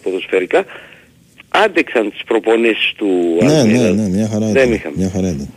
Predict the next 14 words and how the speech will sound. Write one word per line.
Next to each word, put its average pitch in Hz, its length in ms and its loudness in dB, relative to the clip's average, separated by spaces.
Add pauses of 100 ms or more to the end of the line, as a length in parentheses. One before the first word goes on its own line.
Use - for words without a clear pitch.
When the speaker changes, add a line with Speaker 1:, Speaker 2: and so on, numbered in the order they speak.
(220)
Speaker 1:
Οπότε 202 440 2
δεν 202 160 2
νομίζω 220 340 4
ότι 127 460 -2 (360)
και 123 100 -2
για 117 160 4
τους 117 220 -4
δύο, 127 100 2
επειδή 127 200 0
θα 160 120 0
είναι 147 160 4
πλέον 139 320 0 (120)
πολλοί 131 500 4
αγώνες. 95 460 0